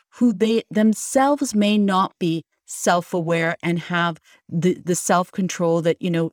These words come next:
they should have, how do they go about teaching those very critical life skills to their children?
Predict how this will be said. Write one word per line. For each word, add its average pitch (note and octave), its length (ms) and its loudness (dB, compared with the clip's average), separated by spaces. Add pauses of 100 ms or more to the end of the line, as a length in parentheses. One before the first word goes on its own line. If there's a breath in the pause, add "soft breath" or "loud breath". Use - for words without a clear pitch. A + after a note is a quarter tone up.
they E3+ 160 -2
should B3 340 -2
have, D3 440 -6 (560)
how D#4 180 0
do F4+ 220 0
they A3 240 2
go A#3+ 240 4
about D3+ 400 0
teaching F#3 380 -2
those E3+ 180 -4
very F#3+ 340 0
critical A3 580 -4
life E3+ 320 -2
skills E3+ 500 -2
to F3 120 -4
their F3 180 0
children? - 440 -2